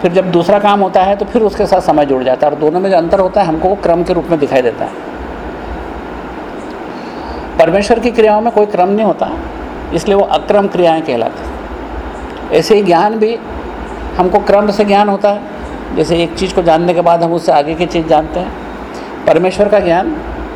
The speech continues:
अक्रम होता है। मनुष्य को भी अक्रम ज्ञान का अनुभव होता है, जो अंतर प्रज्ञा की तरह होता है। जो हमारी अंतर प्रज्ञा है,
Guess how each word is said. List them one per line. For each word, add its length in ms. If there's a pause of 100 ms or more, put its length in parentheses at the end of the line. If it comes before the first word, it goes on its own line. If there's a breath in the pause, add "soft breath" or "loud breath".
(360)
अक्रम 320
होता 240
है। 640
मनुष्य 340
को 160
भी 120
अक्रम 480
ज्ञान 280
का 320 (680)
अनुभव 360
होता 240
है, 80 (840)
जो 260 (600)
अंतर 400
प्रज्ञा 380
की 140
तरह 160
होता 220
है। 120
जो 100
हमारी 280
अंतर 280
प्रज्ञा 360
है, 180